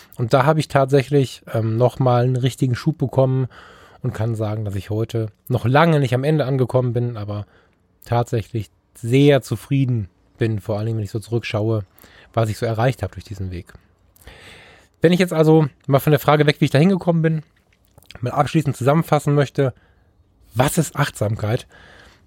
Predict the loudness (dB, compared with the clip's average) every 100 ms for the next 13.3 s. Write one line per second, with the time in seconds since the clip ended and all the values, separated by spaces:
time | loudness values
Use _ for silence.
0 | _ _ -8 -4 0 0 -2 -2 -2 0
1 | -2 -2 0 0 0 0 2 0 0 -2
2 | 0 0 2 2 0 -4 -20 _ _ _
3 | _ _ _ -6 -2 -2 -2 -2 -4 -6
4 | -8 -8 -6 -6 -2 0 2 2 2 2
5 | 4 4 4 4 4 2 -4 -20 -20 _
6 | _ _ _ -2 0 4 4 4 2 -2
7 | -4 -2 0 0 0 0 0 2 2 4
8 | 2 2 -2 -2 0 0 0 -2 -6 -8
9 | -8 -4 -2 -2 -6 -10 _ _ _ _
10 | _ -20 -8 -4 -2 2 2 2 0 2
11 | 2 2 0 0 -2 _ _ -20 -2 2
12 | 2 2 0 -4 -2 -2 0 -2 0 -2
13 | 0 -2 -4